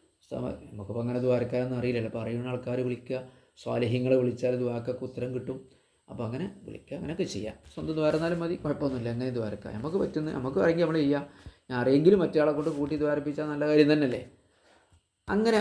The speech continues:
ഒരു ദുആ ഉണ്ട്, ആ ദുആവും കൂടി ചെയ്യേണ്ടതുണ്ട്. ഫൈദാ നഹള മിൻ ജുലൂസി, ആ ഇരുത്തത്തിൽ നിന്ന് എണീറ്റാൽ അതും ഉണ്ടാവും ഉസ്താദുമാരെ ദുആയിൽ ഉണ്ടാകും. നമ്മൾ ദുആ ഇരുന്നാലും മതി, ഒക്കെ കണക്കാണ്.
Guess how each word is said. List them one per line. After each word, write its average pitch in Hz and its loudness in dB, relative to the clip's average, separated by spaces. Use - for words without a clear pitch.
ഒരു 160 6
ദുആ 135 6
ഉണ്ട്, 104 -2
ആ 185 -2
ദുആവും 139 2
കൂടി 127 0
ചെയ്യേണ്ടതുണ്ട്. 113 0
ഫൈദാ 143 4
നഹള 135 2
മിൻ 127 0
ജുലൂസി, 117 -6
ആ 165 -6
ഇരുത്തത്തിൽ 143 0
നിന്ന് 123 -4
എണീറ്റാൽ 113 -4
അതും 156 0
ഉണ്ടാവും 147 0
ഉസ്താദുമാരെ 127 -4
ദുആയിൽ 120 -2
ഉണ്ടാകും. 117 -2
നമ്മൾ 127 -2
ദുആ 127 0
ഇരുന്നാലും 123 -2
മതി, 120 -4
ഒക്കെ - -8
കണക്കാണ്. - -20